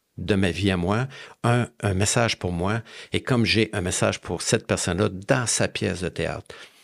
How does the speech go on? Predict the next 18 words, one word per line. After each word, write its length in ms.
Et 60
si 160
on 80
est 80
capable 400
de 80
voir 200
ça 140
comme 200
ça, 280
ça, 220
ça 100
va 60
être 120
beaucoup 220
plus 160
facile 400
d'accueillir 720